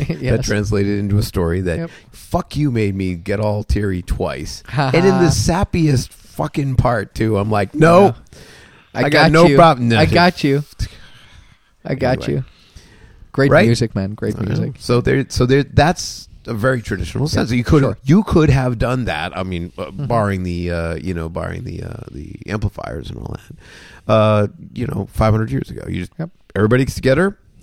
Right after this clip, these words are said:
Speaker 1: does our thing. So, what if it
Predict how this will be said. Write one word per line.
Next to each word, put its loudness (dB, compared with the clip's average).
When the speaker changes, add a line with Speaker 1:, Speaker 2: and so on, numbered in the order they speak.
Speaker 1:
does 0
our 2
thing. -10
So, -6
what 2
if -2
it -4